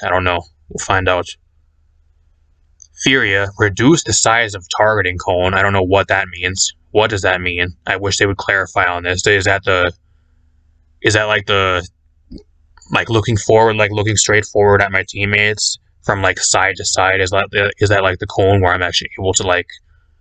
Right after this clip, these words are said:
in, like, my P O V, is that, like, actual, like, it's, like, the amount of range I have to actually heal them within, like, a, like, a P O V type of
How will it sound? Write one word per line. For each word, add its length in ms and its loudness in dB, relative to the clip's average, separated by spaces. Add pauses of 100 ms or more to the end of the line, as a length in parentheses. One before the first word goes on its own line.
(760)
in, 100 0
like, 160 0
my 220 0
P 280 -2
O 220 4
V, 420 0 (300)
is 160 4
that, 160 2
like, 180 0
actual, 400 0
like, 160 0 (2250)
it's, 100 -4
like, 120 -2
the 340 0
amount 380 0
of 120 -4 (380)
range 420 2
I 100 2
have 320 0
to 80 -4
actually 280 -2
heal 300 0
them 240 0
within, 240 -2
like, 180 0
a, 280 2 (840)
like, 140 -2
a 80 -2
P 260 -2
O 160 4
V 300 -2
type 240 0
of 160 0